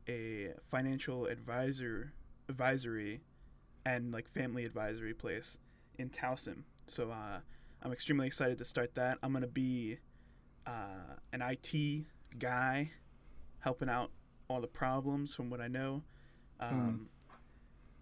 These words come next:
Speaker 1: and yeah, I'm very excited
Speaker 2: That's
Speaker 1: to
Speaker 2: ex-,
Speaker 1: start it.
Speaker 2: that's,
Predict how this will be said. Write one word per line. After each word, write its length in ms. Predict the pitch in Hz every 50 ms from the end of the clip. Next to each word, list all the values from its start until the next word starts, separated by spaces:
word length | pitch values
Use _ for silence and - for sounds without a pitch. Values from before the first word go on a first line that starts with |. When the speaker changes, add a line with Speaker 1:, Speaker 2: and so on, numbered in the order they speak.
| - - - - - - - - -
Speaker 1:
and 340 | 120 123 123 120 123 123 120
yeah, 120 | 135 143 - - - - - - - - - -
I'm 100 | 123 143
very 180 | 143 131 123 123
excited 260 | 123 - - 139 123
Speaker 2:
That's 120 | 143 131
Speaker 1:
to 40 | 135
Speaker 2:
ex-, 60 | 120
Speaker 1:
start 240 | - 127 120 139 135
it. 100 | - - - -
Speaker 2:
that's, 260 | 131 131 - - -